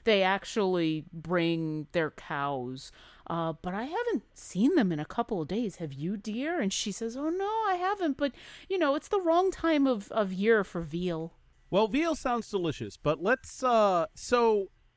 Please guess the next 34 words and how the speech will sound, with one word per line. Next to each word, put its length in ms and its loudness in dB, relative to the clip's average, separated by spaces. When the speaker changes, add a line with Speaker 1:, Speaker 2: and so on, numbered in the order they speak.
Speaker 2:
were 240 6
they 240 4
mixed 340 -2
up 160 4
in 100 2
any 160 0
kind 260 -2
of 60 0
dealings 720 0
or 100 0
anything 300 -2
like 200 0
that? 180 2
Something 300 0
that 80 0
might 260 2
get 120 2
'em 120 2
in 60 -2
trouble, 380 -4
such 280 6
that 200 6
they 100 6
might 300 4
go 160 4
without 400 2
talking 400 -2
to 100 -8
you 80 -2
guys 360 -2
for 200 -4
a 60 -4
few 180 -4
days? 380 -2